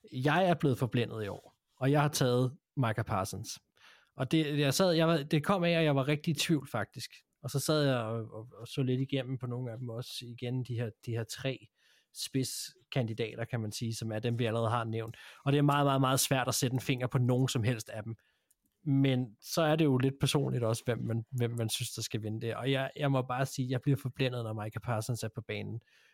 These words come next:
Og, øh, han, det, det har også nogle gange lidt med, med spillemåde at gøre på. Og det, jeg synes, den impact, han har for den Cowboys defensive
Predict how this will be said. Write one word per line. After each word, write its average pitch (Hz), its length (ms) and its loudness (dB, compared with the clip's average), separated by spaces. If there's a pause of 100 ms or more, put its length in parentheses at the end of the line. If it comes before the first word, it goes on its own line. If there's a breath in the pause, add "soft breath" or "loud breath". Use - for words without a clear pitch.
(120 soft breath)
Og, 113 380 -4
øh, 107 200 -8 (340)
han, 131 260 -4
det, 127 400 0
det 143 80 2
har 156 160 2
også 139 200 2
nogle 139 200 4
gange 123 140 2
lidt 123 160 0
med, 120 200 0
med 113 120 -6
spillemåde 113 580 -2
at - 80 -14
gøre - 220 -10
på. - 200 -20
Og 123 180 -12
det, 123 120 -6 (720)
jeg 151 160 -6
synes, - 260 -4
den 165 180 0
impact, 165 420 0
han 135 120 -2
har 123 280 0
for - 60 -10
den 113 180 -8
Cowboys 113 580 -4
defensive 113 560 -6